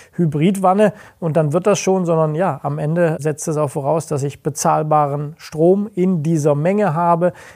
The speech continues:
der dauerhaft und ständig verfügbar ist, weil eure Wanne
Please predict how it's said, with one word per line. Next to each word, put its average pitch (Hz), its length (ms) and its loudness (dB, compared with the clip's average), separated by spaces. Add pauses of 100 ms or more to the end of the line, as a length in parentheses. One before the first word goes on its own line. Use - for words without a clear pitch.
(100)
der 170 140 2
dauerhaft 156 720 2
und 147 140 -4
ständig 147 500 -4
verfügbar 165 560 -4
ist, 165 180 -6
weil 143 140 -4
eure 143 320 -4
Wanne 147 260 -2